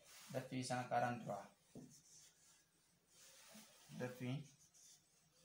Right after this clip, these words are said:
cent quarante-quatre, def fii cent quarante-cinq. Boo noppee nga warale ko lii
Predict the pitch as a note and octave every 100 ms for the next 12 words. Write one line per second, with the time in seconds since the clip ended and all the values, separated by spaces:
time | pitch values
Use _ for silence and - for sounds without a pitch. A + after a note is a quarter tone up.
0 | - - - - - - - - - A#2+
1 | A#2 B2 A#2+ G#2+ F#2+ - - - - -
2 | - - - C3 B2+ B2+ B2+ B2+ B2 A#2+
3 | A2+ A2 G2+ - - - - - - -
4 | - - - - - - - - - -
5 | - - - B2 B2 B2+ B2 A#2+ B2 B2
6 | A#2 A2+ G2+ G#2